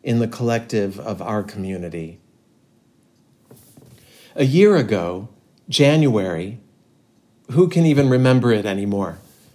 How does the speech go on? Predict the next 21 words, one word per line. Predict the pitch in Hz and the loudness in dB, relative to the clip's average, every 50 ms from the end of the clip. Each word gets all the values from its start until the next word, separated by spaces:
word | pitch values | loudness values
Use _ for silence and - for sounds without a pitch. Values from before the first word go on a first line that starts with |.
| _ _ _ _ _ _ _ _ _ _ | _ _ _ _ _ _ _ _ _ _
We | 135 139 | 0 2
might | 143 147 151 156 165 170 165 | 2 2 2 2 2 0 0
remember | 139 143 143 135 131 131 135 123 123 117 113 113 | 0 0 2 2 2 2 2 2 2 2 0 0
fires | 113 - - 135 135 131 127 123 113 104 120 | -4 -4 -2 -2 0 2 0 0 -2 -2 -4
in | 127 120 | -4 -4
Australia. | 110 110 107 104 - - 151 151 147 127 117 110 104 98 95 95 98 - - _ _ - _ _ - _ _ _ | -4 -4 -4 -6 -6 -4 -4 -2 -2 -2 -2 -4 -4 -6 -8 -12 -16 -20 -20 _ _ -20 _ _ -20 _ _ _
We | 143 143 | -2 0
might | 143 147 156 160 160 160 156 - - - _ _ _ _ _ _ _ _ _ _ _ _ | 2 2 2 2 2 0 -2 -4 -8 -16 _ _ _ _ _ _ _ _ _ _ _ _
remember | - 139 143 143 147 143 147 139 139 135 | 2 2 4 4 4 4 2 2 0 0
an | 135 139 131 131 | 0 2 2 4
impeachment. | 135 127 120 123 - - 170 165 - - - 104 78 76 80 - - _ _ _ _ _ _ _ _ _ _ | 4 4 2 -2 -4 -6 -6 -6 -6 -8 -8 -10 -10 -10 -14 -18 -20 _ _ _ _ _ _ _ _ _ _
Does | - 156 147 180 | -6 -4 -4 -2
anyone | - 185 202 214 214 208 214 202 | 0 2 2 4 4 4 4 4
remember | 196 185 175 170 165 170 185 180 170 | 4 4 4 2 2 2 2 0 2
the | 156 151 147 151 | 2 0 2 2
impeachment? | 143 139 135 135 127 120 117 - - 147 170 202 214 - - - _ _ _ _ _ _ _ _ _ _ _ _ _ _ _ _ _ _ _ _ _ _ _ _ _ _ _ _ - | 0 0 0 0 -2 -2 -2 -2 -2 -2 -2 -2 -4 -6 -12 -18 _ _ _ _ _ _ _ _ _ _ _ _ _ _ _ _ _ _ _ _ _ _ _ _ _ _ _ _ -16
February | - - 175 185 185 202 180 156 127 113 110 110 113 | 0 2 2 2 4 4 2 4 2 2 0 0 -2
saw | - - 135 120 117 | 0 0 0 0 0
a | 123 123 | 0 -2
shadow | - - - 135 131 127 127 120 | -2 -2 0 0 0 0 0 -2
growing, | 113 107 110 110 107 104 101 95 92 87 90 | -2 -2 0 0 0 0 -2 -4 -8 -12 -16